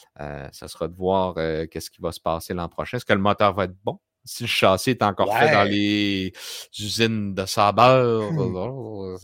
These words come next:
Speaker 1: est-ce que les
Speaker 2: Mhm.
Speaker 1: équipements sont à jour là-bas ? Est-ce qu'ils commencent à dater ? Est-ce, tu sais, on, on, Audi ont pas trop, trop dévoilé de plans là-dessus, un peu comme Aston Martin, qui ont construit une usine flambant neuve à, à fine pointe de la technologie. Tu sais, Audi, on,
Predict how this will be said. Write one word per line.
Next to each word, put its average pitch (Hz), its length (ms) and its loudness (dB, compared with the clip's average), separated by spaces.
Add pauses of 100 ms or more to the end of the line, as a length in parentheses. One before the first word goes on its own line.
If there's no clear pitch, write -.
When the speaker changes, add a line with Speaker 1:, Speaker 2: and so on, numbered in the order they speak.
Speaker 1:
est-ce 104 160 -10
que - 80 -2
les 123 260 0
Speaker 2:
Mhm. 185 100 2
Speaker 1:
équipements 120 340 2
sont 107 300 -4
à 101 100 2
jour 113 320 -2
là-bas ? 117 400 -2
Est-ce - 160 -10
qu'ils - 160 -16
commencent 101 440 -6
à 95 80 -2
dater ? - 720 -10
Est-ce, - 160 -14
tu - 140 -10
sais, 170 60 -2
on, 98 160 -2 (420)
on, 120 580 -2
Audi 147 380 0
ont 156 80 -4
pas - 120 -6
trop, 135 200 -2
trop 175 220 -4
dévoilé 110 440 0
de 110 140 -4
plans 117 400 -2
là-dessus, 113 460 -4
un - 60 0
peu 156 100 -2
comme 107 180 2
Aston 107 280 -2
Martin, 110 440 -4
qui - 100 -8
ont 82 120 -8
construit 101 440 -6
une 98 100 -4
usine 101 280 -6
flambant 101 600 0
neuve 98 340 -4
à, 78 100 -4 (380)
à - 160 -14
fine 113 240 -8
pointe 117 240 -2
de 101 60 -10
la 92 80 -4
technologie. 101 800 -8
Tu - 80 -20
sais, 120 60 -4
Audi, 113 480 -4
on, 101 220 -2